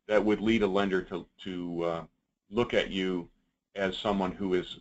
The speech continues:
not responsible, as someone who does not follow through in their obligations. And as far as anticipating the, uh, the changes that your business is going to have to, um,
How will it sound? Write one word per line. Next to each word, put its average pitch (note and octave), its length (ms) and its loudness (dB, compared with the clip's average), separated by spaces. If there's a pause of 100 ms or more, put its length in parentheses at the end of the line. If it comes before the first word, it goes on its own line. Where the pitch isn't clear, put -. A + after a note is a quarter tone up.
not G#2 340 2
responsible, F2 800 -2
as E2+ 120 -2
someone F#2 360 -4
who F2 100 -8
does E2 280 -8
not F#2+ 280 -2
follow F#2 220 2
through F#2 300 -2
in F2 40 -2
their E2 160 -4
obligations. F2+ 720 -2 (1300)
And A2 380 0
as A2 140 0
far B2+ 360 10
as G#2 320 4 (120)
anticipating B2+ 1000 0 (320)
the, G2 140 -4 (400)
uh, E2+ 380 -4 (260)
the G2 80 -10
changes B2+ 640 2
that G#2+ 120 2
your G2 140 2
business A2 440 0
is G#2+ 180 -6
going G#2+ 200 0
to G2 100 4
have G#2+ 300 2
to, G2+ 440 -6 (220)
um, F2 360 -4